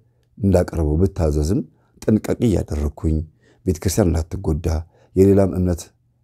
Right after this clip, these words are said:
እ፣ ተከታይ ወንድሞቻችን እንዳይሰናከሉብንና በእኛ ላይ መጥፎ አመለካከት እንዳይኖራቸው፣ በተለይ ይህንን ገጠመኝ ሲያዳምጡ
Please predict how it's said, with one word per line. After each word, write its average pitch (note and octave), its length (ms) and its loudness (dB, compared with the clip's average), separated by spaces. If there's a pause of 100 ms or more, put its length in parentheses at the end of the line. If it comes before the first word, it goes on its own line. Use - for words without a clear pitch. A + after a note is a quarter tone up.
እ፣ D#2 160 -4
ተከታይ E2+ 380 -2
ወንድሞቻችን F2 800 2 (480)
እንዳይሰናከሉብንና D#2 1160 0 (460)
በእኛ F#2 220 2
ላይ F#2 140 4
መጥፎ F2 260 -4
አመለካከት D2 540 -4
እንዳይኖራቸው፣ D2+ 680 -4
በተለይ D#2 340 -4
ይህንን D#2 300 0 (680)
ገጠመኝ D#2 500 0
ሲያዳምጡ D2 520 -2